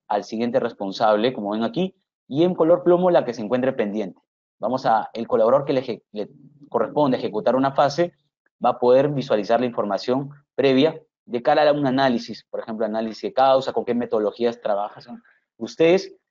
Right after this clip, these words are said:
siempre va a estar disponible, así como los tra-, los colaboradores que tengan que ejecutar planes de acción o seguimiento a acuerdos, siempre vamos a poder definir la tarea, quién es el responsable, las fechas, y que la plataforma nos ayude con ese seguimiento,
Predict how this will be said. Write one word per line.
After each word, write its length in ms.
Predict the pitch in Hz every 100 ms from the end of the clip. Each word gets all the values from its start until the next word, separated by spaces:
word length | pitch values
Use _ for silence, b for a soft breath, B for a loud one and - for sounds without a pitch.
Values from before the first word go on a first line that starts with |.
| _
siempre 280 | - 143 135
va 60 | 127
a 20 |
estar 180 | 131 139
disponible, 600 | 139 131 147 143 175 156 B B _ _
así 240 | 123 135 160
como 200 | 175 170
los 140 | 143
tra-, 300 | 143 131 123
los 120 | 131
colaboradores 360 | 131 127 147 -
que 80 | 135
tengan 180 | 139
que 60 | 151
ejecutar 520 | 147 123 113 127 127
planes 280 | 131 127 127
de 60 | 113
acción 460 | - 147 156 156 135
o 100 | 104
seguimiento 500 | 113 104 117 120 110
a 60 |
acuerdos, 640 | - 147 160 135 147 147 - _ _ _ _
siempre 320 | - 139 127
vamos 280 | 127 135 131
a 80 | 113
poder 160 | 117
definir 340 | 120 113 120 117
la 140 | 95
tarea, 580 | 92 117 147 139 131 131
quién 140 | 110
es 60 | 107
el 60 | 104
responsable, 640 | - 85 135 135 127 120
las 220 | 95 -
fechas, 480 | 160 147 143 139 - _ _ -
y 100 | 147
que 100 | 170
la 80 |
plataforma 520 | 156 151 143 165 165 156
nos 160 | 147
ayude 280 | 123 135 147
con 160 | 135 120
ese 160 | 131
seguimiento, 640 | 131 104 104 110 123 127